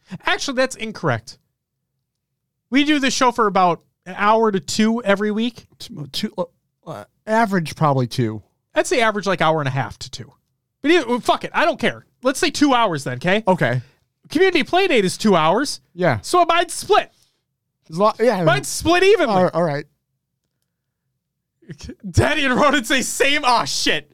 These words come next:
Speaker 1: All right. Uh-oh. Oh, for me, it's bad because of the stipulations. What do you mean the stipulations? Well-balanced Halo diet. That's right. We talk about it.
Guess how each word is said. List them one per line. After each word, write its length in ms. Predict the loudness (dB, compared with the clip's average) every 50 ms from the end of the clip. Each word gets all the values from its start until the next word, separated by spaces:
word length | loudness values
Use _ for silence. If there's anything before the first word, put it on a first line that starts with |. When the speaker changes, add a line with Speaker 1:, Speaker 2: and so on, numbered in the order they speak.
| -16 _ -2
Speaker 1:
All 100 | 0 2
right. 340 | 2 2 2 0 0 -4 _ _ _ _ _ _ _ -2
Uh-oh. 440 | 0 0 0 0 0 2 0 0 -2 -6 _ _ _ _ _ _ _ _ _ _ _ _ _ _ _ _ _ _ _ _ _ _ _ _ _
Oh, 320 | -2 -2 0 0 0 -2 -4
for 160 | -4 -4 -2
me, 120 | 0 0
it's 140 | 0 0 -2
bad 200 | -2 -2 -2 -2
because 200 | -2 -4 -6 -6
of 60 | -6
the 60 | -8 -6
stipulations. 800 | -6 -6 -6 -6 -6 -6 -6 -6 -6 -6 -8 -10 -10 -12 -16 -18 _ _ _ _ _ _ _ _ _ _ _ _ _ _ _ _ _ _ _ _ _ _ _
What 140 | -4 -2 -2
do 40 | -2
you 60 | -2
mean 120 | -2 -4
the 60 | -4 -4
stipulations? 840 | -6 -8 -8 -8 -8 -8 -8 -8 -10 -10 -12 -14 -16 -16 -18 -20 _ _ _ _ _ _ -4
Well-balanced 520 | -2 0 2 2 2 0 0 -2 -6 -6
Halo 240 | -4 -4 -4 -4 -2
diet. 300 | -2 0 0 0 0 -2
That's 160 | -4 -6 -4 -4
right. 100 | -6 -6
We 100 | -6 -6
talk 320 | -4 -2 0 0 0 0
about 280 | 0 2 2 2 2 2
it. 160 | 0 -2 -4